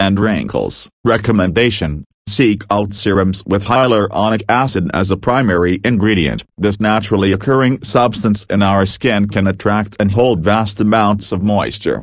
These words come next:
A serum containing hyaluronic acid can replenish the skin's moisture barrier, ensuring it remains plump and radiant.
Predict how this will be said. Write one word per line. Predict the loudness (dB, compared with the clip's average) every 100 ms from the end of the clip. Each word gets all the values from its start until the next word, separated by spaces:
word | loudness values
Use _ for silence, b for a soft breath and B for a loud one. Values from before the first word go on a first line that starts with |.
| -6 -2
A | -2
serum | 0 0 0 0
containing | -2 0 0 0 0
hyaluronic | 2 2 2 2 2 0 0
acid | 0 0 0 -4 -4
can | -4 -2
replenish | -2 -2 -2 0 -4
the | -4
skin's | -4 -2 0 0 0
moisture | 0 -2 -2 -2
barrier, | 2 4 4 2 0 -2 _ -2
ensuring | 0 0 0 0 2
it | 0 0
remains | 0 2 0 -2
plump | -4 -2 0 -2 0
and | 0
radiant. | 2 0 0 -2